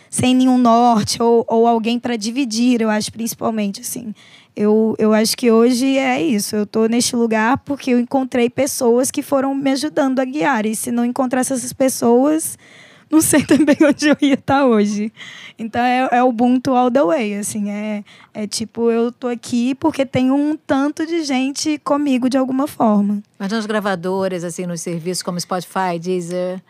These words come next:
Speaker 1: É, eu fico pensando, assim, porque realmente a, as, as, essas pessoas que eu encontrei, elas tão mais na cena independente. E muito em,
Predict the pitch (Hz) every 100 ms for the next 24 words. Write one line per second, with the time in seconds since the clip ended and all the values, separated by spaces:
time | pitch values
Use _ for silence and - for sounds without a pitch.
0 | _ - 359 359 330 330 349 359 - 349
1 | 359 - 311 311 285 285 - 311 339 302
2 | 311 302 - 302 349 294 302 - 302 -
3 | - 254 247 233 240 - 240 - 240 240
4 | - 233 240 240 - 233 226 220 226 220
5 | 226 214 269 277 277 294 294 277 320 330
6 | 311 311 311 - 339 254 220 220 - _
7 | - - - _ - 247 254 285 330 330
8 | 330 320 311